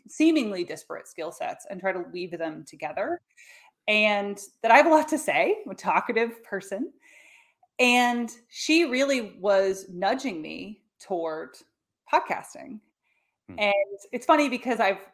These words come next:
Speaker 1: for a long time, have thought, like, "Oh, I would, I would love to have a talk show. I'd love to have, like, a call-in show. I wanna be like,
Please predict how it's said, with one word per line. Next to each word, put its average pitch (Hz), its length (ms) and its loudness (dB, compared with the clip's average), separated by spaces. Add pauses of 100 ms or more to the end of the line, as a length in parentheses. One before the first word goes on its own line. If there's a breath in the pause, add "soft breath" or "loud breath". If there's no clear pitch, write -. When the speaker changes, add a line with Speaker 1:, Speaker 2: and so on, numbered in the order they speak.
Speaker 1:
for 220 120 -2
a 214 80 2
long 202 200 -2
time, 196 240 -6
have 190 160 -6
thought, 160 360 0
like, 170 140 -16
"Oh, 262 40 -6
I 262 220 2
would, 226 200 -4
I 220 60 -12
would 262 120 -12
love 349 120 -6
to 427 80 -8
have 392 60 -12
a - 100 -8
talk - 260 -6
show. 190 140 -6
I'd 185 80 -8
love 202 120 -2
to 277 40 -2
have, 254 80 -4
like, 247 120 -6
a 202 60 -2
call-in 202 440 -6
show. 160 240 -6
I 170 100 -2
wanna 214 240 -12
be 208 280 -10
like, 165 300 -6